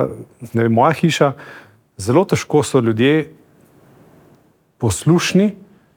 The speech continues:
in delajo tako, kot se od njih pričakuje. In zato je z njimi težko delati. Če to presežeš in ugotoviš in jih, določeni ljudje imajo preprosto ta talent, da tudi z najbolj napornimi ljudmi znajo delati in jih znajo obračati,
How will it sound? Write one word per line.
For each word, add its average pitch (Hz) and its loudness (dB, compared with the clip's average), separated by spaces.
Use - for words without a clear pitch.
in 127 2
delajo 139 2
tako, 127 -2
kot 117 -2
se - -2
od 107 0
njih 107 -2
pričakuje. - -6
In 123 0
zato 107 0
je 147 4
z 120 0
njimi 131 2
težko - -2
delati. 104 -4
Če 202 2
to 220 2
presežeš 117 -2
in 123 -2
ugotoviš 139 0
in 123 2
jih, - -6
določeni 156 0
ljudje 147 2
imajo 151 2
preprosto 156 -2
ta 147 -2
talent, 139 0
da 139 0
tudi 156 -2
z 131 0
najbolj 135 2
napornimi 123 0
ljudmi 120 0
znajo 120 0
delati 123 0
in 110 0
jih 107 -4
znajo 117 0
obračati, 120 -2